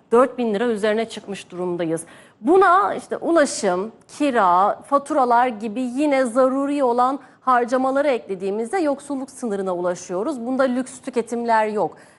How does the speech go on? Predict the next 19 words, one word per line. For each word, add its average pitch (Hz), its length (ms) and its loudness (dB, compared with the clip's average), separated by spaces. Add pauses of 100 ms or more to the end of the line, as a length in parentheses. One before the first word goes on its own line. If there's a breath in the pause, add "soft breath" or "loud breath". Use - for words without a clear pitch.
Yani 220 360 0 (240 loud breath)
ayakkabınız 247 680 2
yırtıldı, 233 640 0 (180)
yerine 240 440 0
bir 233 40 -6
yeni 240 240 2
ayakkabı 262 420 2
almak 226 380 0
zorundasınız. 190 640 -6
Bunlar 285 280 2
lükse 254 480 -2
mesela 175 500 -2
giriyor. 170 380 -6
Bunlar 254 260 -2
eklenmeden 262 680 -2
sadece 339 560 0 (340 loud breath)
harcamak 330 540 2
zorunda 294 340 -2
olduğunuz, 262 640 0